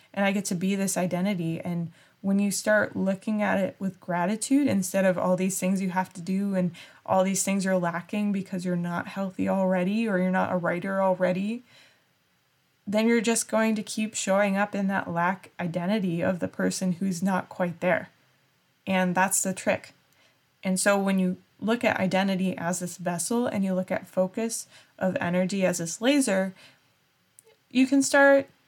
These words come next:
tinkering with these experiences and start figuring out how you can shift and how you can move with ease rather than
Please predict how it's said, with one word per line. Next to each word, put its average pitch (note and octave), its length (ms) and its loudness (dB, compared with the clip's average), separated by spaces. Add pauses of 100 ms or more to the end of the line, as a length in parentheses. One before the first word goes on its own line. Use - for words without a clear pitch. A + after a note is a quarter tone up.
(280)
tinkering C4 760 2
with A#3 240 -2
these B3 480 -4
experiences A#3 880 0
and F#3 120 -2
start G3+ 380 2 (540)
figuring G#3+ 600 2
out G3 280 2
how G3 240 0
you G3 220 0
can - 180 -8
shift - 500 -2
and G3 140 -2
how G3 140 -2
you F#3+ 160 0
can F#3+ 160 0
move F#3+ 180 2
with F3+ 180 -4
ease F#3+ 380 0
rather F3+ 340 2
than F#3 300 2